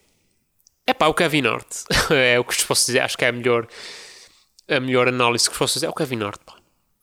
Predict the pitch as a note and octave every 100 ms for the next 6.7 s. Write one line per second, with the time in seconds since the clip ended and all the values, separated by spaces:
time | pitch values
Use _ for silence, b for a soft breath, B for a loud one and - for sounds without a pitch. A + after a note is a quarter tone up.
0 | _ _ _ - _ - D#3+ - D3+ D3+
1 | D3 D3 C#3 D3 C#3+ C3 C3 D3+ C#3 C#3
2 | C3 - B2+ C#3+ - G#3+ G#3 F#3+ - -
3 | D#3+ D#3+ D#3+ E3 D3+ - - - - D3+
4 | C#3+ C#3 C3+ B2+ C3 D3+ E3 - A2+ A2
5 | - A#2 C3 B2+ - C#3 A#2+ B2 B2 A#2
6 | - A#2+ A#2+ - A#2 A2+ A#2+